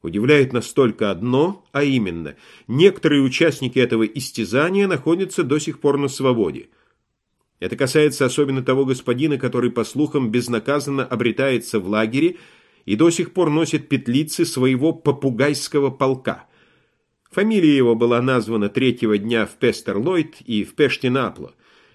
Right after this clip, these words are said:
Это пресловутый чешский шовинист Лукаш, о бесчинствах которого будет внесена интерпеляция депутатом от Киральхидского округа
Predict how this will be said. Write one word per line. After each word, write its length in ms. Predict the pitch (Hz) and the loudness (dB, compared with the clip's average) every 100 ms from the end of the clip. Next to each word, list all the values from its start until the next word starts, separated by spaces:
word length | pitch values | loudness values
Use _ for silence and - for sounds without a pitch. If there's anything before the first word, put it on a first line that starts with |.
| _ | _
Это 180 | 123 143 | 0 0
пресловутый 640 | 147 147 151 147 233 208 | 2 2 2 2 0 -4
чешский 540 | - 190 175 - - 175 | 2 4 4 2 -6 -4
шовинист 560 | - 151 160 165 - | 0 2 2 -4 -4
Лукаш, 680 | 147 220 - 80 - - - _ | -2 -2 -2 -6 -8 -12 -18 _
о 120 | 113 | -2
бесчинствах 680 | 143 - 185 175 - 165 | 2 2 0 -2 -2 -4
которого 480 | - 151 175 170 156 | 0 2 2 2 2
будет 340 | 131 165 151 131 | 2 2 0 0
внесена 640 | 143 135 143 147 165 165 _ | -4 -2 0 2 2 0 _
интерпеляция 1160 | 143 131 139 127 147 135 147 160 - 185 185 - _ | -2 0 -2 0 2 4 4 0 0 0 0 -10 _
депутатом 720 | 113 131 139 135 160 160 156 151 | -2 0 0 2 0 2 -2 0
от 180 | 139 - | -4 0
Киральхидского 800 | 147 143 131 - 151 - 120 107 | 2 2 0 -6 -8 -2 2 4
округа 580 | 143 156 175 180 190 | 4 2 0 0 -4